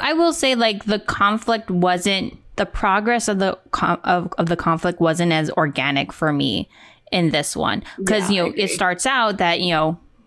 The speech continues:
Speaker 1: Kurt Russell shows up. Quill is just like, "Where have you been?" You know, um, he's just kind of, like, has a grudge. And it's Gamora who's just like, "Oh, no, you know, you told me that story about, you know,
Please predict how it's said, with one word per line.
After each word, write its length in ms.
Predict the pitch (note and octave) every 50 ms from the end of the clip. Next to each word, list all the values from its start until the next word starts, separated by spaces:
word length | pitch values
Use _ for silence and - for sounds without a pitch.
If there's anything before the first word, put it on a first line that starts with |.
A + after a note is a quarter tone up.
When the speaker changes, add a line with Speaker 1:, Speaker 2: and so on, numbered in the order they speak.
| _ - - _ - - -
Speaker 1:
Kurt 160 | - F#3+ F#3
Russell 220 | F#3 F3+ F3+ F#3+
shows 240 | F3 - F#3 F3+ E3+
up. 300 | F3 E3+ E3+ F3 - - - - - - _ -
Quill 240 | - A3+ G#3 G3 F#3+
is 100 | F3 F3
just 180 | F#3+ E3+ -
like, 240 | F#3 D#3 D3+ D3+ -
"Where 160 | F#3+ G#3 G#3+ G#3+
have 120 | G3+ G3
you 120 | G#3 G#3 F#3
been?" 640 | F#3+ G3 G3 G3 G3 G3 G3 G3 G3 G3 G3 G3 F#3+
You 100 | F#3 F3
know, 200 | E3+ E3 D#3+ D#3+ -
um, 300 | - D#3+ E3 E3 E3 -
he's 260 | E3+ F#3 F#3 F3 F3
just 280 | - - G3 F3+ - -
kind 160 | F#3 F#3 F3+
of, 80 | E3
like, 180 | E3 D#3+ D3+ -
has 200 | - - F3+ E3+
a 60 | F3+
grudge. 680 | D#3 C#3+ D#3 D#3 D3 D3 D3+ D3+ D#3 D#3+ D#3+ D#3+ D#3 - - - - - -
And 160 | - F#3 F#3+
it's 160 | F#3+ F3+ -
Gamora 500 | - - G3 G#3 A#3+ D4 D#4 C4+ G#3 G3
who's 160 | F#3 G3 G3 F3+
just 120 | - -
like, 200 | F#3+ F3+ F3+ - -
"Oh, 260 | - D#4+ E4 C#4 A#3 A3+
no, 340 | A#3+ C#4+ D4+ C#4+ A#3+ A3 G#3
you 120 | G#3 G#3
know, 340 | G#3 G3+ G3 G3 G3 G#3 G3+ -
you 200 | - G#3 G3+ G#3+
told 240 | G#3 - A#3+ B3 A#3
me 100 | A#3+ A#3+
that 180 | A3+ G#3 G3+ -
story 280 | - C4+ C4 B3+ A#3+
about, 400 | A#3 G#3 G3 F#3+ F#3 F#3 F#3 -
you 80 | - F#3+
know, 240 | F3+ E3+ E3 E3+